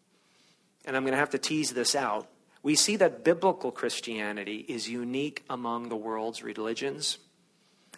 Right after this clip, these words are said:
and is unique within human nature. Because what people do is attribute the greatest honor and allegiance to imperfect people. People obsessively follow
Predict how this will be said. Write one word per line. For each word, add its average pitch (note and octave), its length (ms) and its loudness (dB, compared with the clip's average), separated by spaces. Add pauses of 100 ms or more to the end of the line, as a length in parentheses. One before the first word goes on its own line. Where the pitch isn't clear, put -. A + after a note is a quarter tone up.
(180)
and C3+ 100 -2
is A#2+ 160 -2
unique C3 400 0
within B2+ 220 0
human B2 340 -4
nature. A#2 420 -6 (920)
Because C#3+ 200 4
what D3+ 180 6
people G3 280 6
do E3 260 8
is C#3+ 140 4
attribute D#3+ 640 4
the C#3 80 0
greatest D#3+ 480 4
honor C#3+ 340 2
and C#3 140 -4
allegiance A#2+ 640 0 (220)
to A#2+ 120 -4
imperfect G#2+ 480 -6
people. - 400 -10 (1040)
People G3+ 260 6
obsessively C3+ 1200 6
follow A2+ 680 0